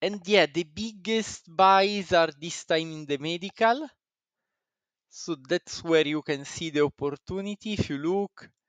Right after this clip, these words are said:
medical companies are really, let's say, what, uh, insiders are liking.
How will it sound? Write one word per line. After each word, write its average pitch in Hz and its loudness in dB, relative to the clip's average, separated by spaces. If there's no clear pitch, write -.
medical 143 -4
companies 180 0
are 139 -2
really, 131 -4
let's 123 -8
say, 127 -2
what, 120 -6
uh, 113 0
insiders 123 -2
are 117 0
liking. 180 -2